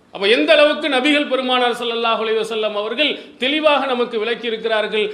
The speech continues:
மார்க்க வரம்புக்கு உட்பட்டு ஒருவன் நடக்கிற சூழ்நிலை உருவானால், அவருடைய ஒவ்வொரு அடியும் ஆகிரத்தினுடைய வெற்றிக்கு அமைந்துவிடும். இல்லையானால் அவன் இஷ்டப்பட்ட எது வேண்டாலும் செய்து விடுவான். ரசூல் ஸல்லல்லாஹு அலைஹி வஸல்லம் அவர் கூட இன்னொரு இடத்தில்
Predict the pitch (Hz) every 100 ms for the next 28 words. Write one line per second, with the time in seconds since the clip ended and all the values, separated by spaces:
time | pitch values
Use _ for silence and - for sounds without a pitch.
0 | - 143 156 208 269 294 285 311 294 202
1 | 247 269 277 277 302 233 - 277 269 -
2 | 294 254 254 247 190 240 - 240 254 240
3 | 214 - - 269 294 285 247 214 247 247
4 | 233 277 311 - - 180 220 214 190 208
5 | 254 285 254 214 254 294 320 220 233 254
6 | 269 262 247 226 208 180 185 220 185 175
7 | 156 147 127 110 - - _ _ _ _
8 | _ _ _ - 285 339 302 285 330 302
9 | 277 269 254 254 320 302 311 285 262 285
10 | 269 269 269 240 233 220 196 170 123 -
11 | 175 214 269 240 262 247 233 226 226 220
12 | 240 233 233 269 233 214 208 262 269